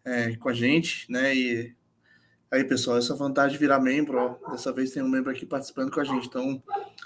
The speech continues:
vire membro. É, boa noite aí todo mundo que tá assistindo a gente. Desculpa pelo meu atraso aí.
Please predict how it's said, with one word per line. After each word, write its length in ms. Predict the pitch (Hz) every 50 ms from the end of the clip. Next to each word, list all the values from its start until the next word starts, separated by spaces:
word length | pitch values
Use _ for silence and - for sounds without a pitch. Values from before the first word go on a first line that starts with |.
| - -
vire 240 | 269 262 - - 226
membro. 480 | 151 156 151 143 127 113 113 113 117 - _ _ - - - - - - _ _ _ _ _ -
É, 340 | 131 127 127 127 123 123
boa 140 | 120 131 131
noite 240 | 131 139 135 135 147
aí 40 | 135
todo 160 | - 139 135
mundo 180 | 135 139 143 135
que 60 | -
tá 100 | - 139
assistindo 300 | 135 - - 156 143 135
a 40 | 127
gente. 360 | 120 139 156 180 180 180 185
Desculpa 360 | - - - - 160 - 160
pelo 180 | - - 143 139
meu 160 | 143 147 139
atraso 480 | 123 113 - 131 143 170 165 - 139
aí. 320 | 131 135 165 185 180 185